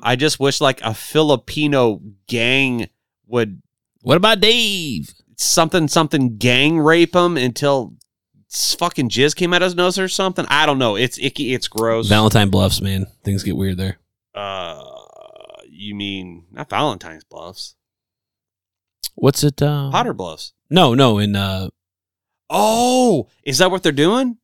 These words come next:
Speaker 2: 'Cause they were doing, oh, you're talking Wishmaster. I'm sorry, I'm talking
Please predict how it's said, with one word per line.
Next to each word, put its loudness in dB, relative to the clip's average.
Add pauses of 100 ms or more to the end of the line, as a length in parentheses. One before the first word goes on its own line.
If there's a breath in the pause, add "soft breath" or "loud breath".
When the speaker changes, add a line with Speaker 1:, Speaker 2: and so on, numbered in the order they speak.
(340)
Speaker 2:
'Cause 2
they 8
were 8
doing, 4 (840)
oh, 6
you're 4
talking 4
Wishmaster. 2
I'm 2
sorry, 2
I'm 4
talking 0